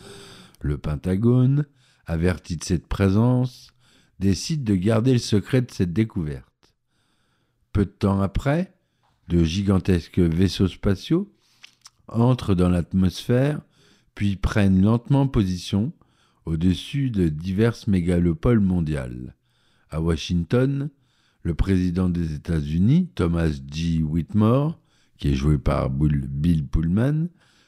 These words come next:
s'interroge sur la conduite à tenir. Alors évidemment, c'est un film américain,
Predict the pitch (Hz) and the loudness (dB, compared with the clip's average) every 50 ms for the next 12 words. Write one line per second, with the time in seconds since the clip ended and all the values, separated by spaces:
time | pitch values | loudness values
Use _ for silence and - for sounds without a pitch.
0 | _ - - - 90 85 76 - 92 87 92 104 113 117 113 120 123 123 120 127 | _ -12 -4 -2 -2 -2 0 0 -2 0 2 2 2 2 2 0 0 0 0 -2
1 | 131 131 131 131 127 - - _ _ _ _ _ _ _ - - 80 82 78 78 | -4 -6 -8 -12 -14 -18 -20 _ _ _ _ _ _ _ -6 -2 0 0 0 0
2 | - - 98 101 123 160 170 - - 110 98 92 - - 90 85 80 76 69 65 | 0 2 2 4 4 2 0 0 -2 -2 -2 -2 -2 -2 0 0 0 -2 -2 -4
3 | 62 58 57 - - _ _ _ - _ _ _ - - 82 82 80 80 76 78 | -8 -10 -12 -16 -20 _ _ _ -20 _ _ _ -8 -4 -2 2 2 2 2 2
4 | 76 76 78 73 76 80 80 87 92 101 107 120 127 - _ _ _ _ _ _ | 0 0 0 0 0 0 2 2 4 4 4 2 0 -4 _ _ _ _ _ _
5 | _ _ _ _ _ _ - - - - 87 80 73 - 90 87 85 82 80 78 | _ _ _ _ _ _ -20 -12 -4 -2 -2 0 0 0 2 2 2 4 2 2
6 | 76 76 76 78 78 78 76 73 76 71 64 - 95 95 107 113 120 127 | 2 2 2 2 0 0 0 -2 -2 -4 -4 -2 0 2 2 2 2 0